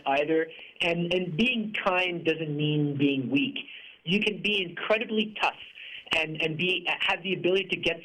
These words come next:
through really tough times and, and, and, and still be kind.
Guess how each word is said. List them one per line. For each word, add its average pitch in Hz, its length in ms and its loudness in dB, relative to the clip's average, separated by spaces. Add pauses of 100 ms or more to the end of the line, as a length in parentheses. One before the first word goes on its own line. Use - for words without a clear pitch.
through 151 480 4
really 208 400 2
tough 160 120 0 (120)
times 139 320 0 (680)
and, 175 380 0
and, 175 320 0
and, 170 240 0
and 170 100 0 (100)
still 269 160 2
be 180 200 -2
kind. 101 300 -2